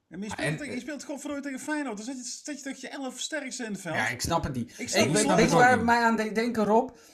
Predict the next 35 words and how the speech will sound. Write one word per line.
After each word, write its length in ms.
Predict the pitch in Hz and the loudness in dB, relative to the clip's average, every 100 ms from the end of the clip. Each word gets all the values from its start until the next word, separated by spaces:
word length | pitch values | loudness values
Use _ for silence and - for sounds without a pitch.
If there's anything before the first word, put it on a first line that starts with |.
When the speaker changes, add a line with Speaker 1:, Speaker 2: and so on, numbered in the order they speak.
| _ - | _ -12
Speaker 3:
Ik 200 | 156 180 | -10 -6
moest 220 | 202 - | -4 0
daar 120 | 190 | 0
aan 140 | 165 | 2
denken. 420 | 165 196 226 202 175 | 0 0 -2 -4 -6
Ik 120 | 165 | -6
heb, 220 | 170 - | -6 -8
vroeger 320 | - 196 214 190 | -12 -8 -8 -8
speelde 260 | 190 175 | -8 -6
ik 100 | 151 | -4
met 160 | 156 151 | -4 -4
een 100 | 143 | -6
s-, 120 | - | -10
een 80 | 127 | -12
vriendje 320 | 139 208 - | -8 -8 -8
van 80 | 170 | -6
de 40 | 156 | -2
basisschool, 380 | 165 180 - 151 | 0 0 -6 -12
speelde 300 | - 147 139 | -8 -8 -8
ik 100 | 127 | -6
wel 140 | 127 | -6
eens, 220 | 120 - _ _ _ - | -6 -12 _ _ _ -12
eh, 320 | 113 113 107 | -8 -6 -4
Monopoly. 680 | 151 175 - 196 220 254 - _ _ - - _ _ - | -2 -2 -2 -2 -2 -4 -10 _ _ -20 -20 _ _ -8
En 240 | 139 143 | -6 -4
dan, 320 | 143 139 131 - | -2 -4 -6 -6
wat 180 | 151 | -6
hij 100 | 156 | -4
deed 280 | 143 190 202 | -2 0 -2
was, 280 | 143 143 - | -4 -8 -10
hij 260 | - 139 147 | -4 -2 0
bouwde 340 | 160 196 165 | 2 2 0
nooit 300 | 151 160 156 | -2 -2 -4
huizen. 560 | 107 135 156 127 92 - _ _ _ - | -2 -2 0 -4 -10 -18 _ _ _ -8
Nooit. 600 | 190 320 208 - - | -2 0 0 -2 -10